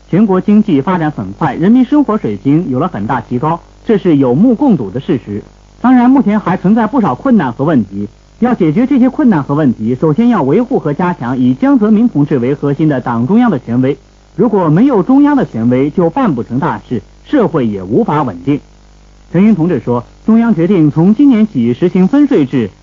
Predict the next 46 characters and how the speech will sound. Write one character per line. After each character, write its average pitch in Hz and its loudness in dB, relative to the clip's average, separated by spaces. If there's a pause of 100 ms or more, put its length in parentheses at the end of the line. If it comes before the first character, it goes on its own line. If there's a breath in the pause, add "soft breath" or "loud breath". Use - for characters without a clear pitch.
(320)
使 185 2
中 277 2
央 254 2
逐 220 0
步 220 0
集 160 -2
中 220 2
必 285 2
要 220 0
的 123 -8
财 101 -10
力。 139 -2 (320)
你 147 0
们 202 2
上 214 -2
海 117 -6
还 - -4
有 151 0
其 185 -4
他 240 -2
各 233 0
地 139 0
都 208 0
表 113 -6
示 170 -4
赞 160 -2
成， 104 -8 (240)
说 185 2
明 180 4
大 185 -2
家 156 -2
是 131 -2
顾 156 0
全 156 -2
大 233 -2
局 110 -6
的， 135 -4 (200)
我 160 0
很 107 -10
高 139 -4
兴。” 139 -4 (640)
陈 147 0
云 180 2
同 127 -2
志 117 -4
说 117 -6